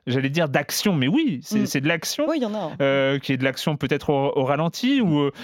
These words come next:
Speaker 1: ou des fois, il faut attendre à certains endroits. Euh, il y a des moments absolument magiques où il faut attendre pour déclencher quelque chose.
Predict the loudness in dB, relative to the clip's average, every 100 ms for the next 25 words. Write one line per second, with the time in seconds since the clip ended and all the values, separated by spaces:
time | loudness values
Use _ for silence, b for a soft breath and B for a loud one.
0 | B -2 0 0 2 2 2 2 2 2
1 | -2 0 0 0 -2 -2 0 0 0 -2
2 | _ -6 -4 -2 -2 -2 -4 -4 -4 -6
3 | -8 -8 -8 -4 -4 -4 -6 -6 -4 -4
4 | -2 -2 B B B -4 -4 0 0 2
5 | 0 -2 -8 _ _ -6 -6 -4 -4 -4
6 | -4 -4 -4 -4 -2 -4 -4 -8